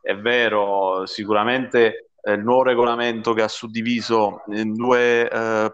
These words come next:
parti, eh, la Lega, Serie A e Serie B, è corretto, eh, però, eh, noi che militiamo in Serie B non dobbiamo assolutamente sentirci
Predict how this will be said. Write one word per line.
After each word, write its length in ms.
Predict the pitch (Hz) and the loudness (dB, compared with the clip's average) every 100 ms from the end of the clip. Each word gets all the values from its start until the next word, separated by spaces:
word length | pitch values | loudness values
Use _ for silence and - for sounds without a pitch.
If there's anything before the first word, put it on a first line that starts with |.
| - | -4
parti, 1200 | - 117 107 - - 120 113 110 107 104 104 101 101 | -4 -4 -6 -12 -12 -6 -4 -2 -2 -2 -2 -2 0
eh, 220 | 101 98 | 2 2
la 160 | 101 107 | 2 0
Lega, 680 | 113 107 95 98 92 90 87 | 0 -2 -2 -2 -2 -2 -8
Serie 260 | - 98 | -6 -4
A 60 | 110 | -4
e 40 | |
Serie 320 | 101 - 123 123 | -4 -4 -4 -4
B, 280 | 101 95 - _ _ _ _ _ _ _ _ | -6 -14 -14 _ _ _ _ _ _ _ _
è 180 | 104 | -4
corretto, 920 | - 110 101 107 92 - - 120 - - | 0 -2 0 -2 -2 -6 0 0 0 -2
eh, 540 | 117 113 113 110 110 | 0 2 2 0 -2
però, 640 | - 143 120 110 101 101 101 | 0 2 2 2 0 -2 -2
eh, 20 | |
noi 280 | 107 131 131 | -2 -2 0
che 100 | 120 | -2
militiamo 480 | 117 113 107 104 101 | -2 -2 -2 -2 -4
in 80 | 104 | -4
Serie 240 | 123 120 | -4 -4
B 160 | 107 104 | -4 -4
non 180 | 104 101 | -4 -2
dobbiamo 460 | 107 101 107 107 | -2 0 0 2
assolutamente 920 | 104 - - 104 104 110 120 117 107 98 | 0 -2 -6 -2 0 2 0 2 2 2
sentirci 960 | 104 98 107 101 - - 104 101 95 | 0 0 0 0 -2 -4 -2 0 -2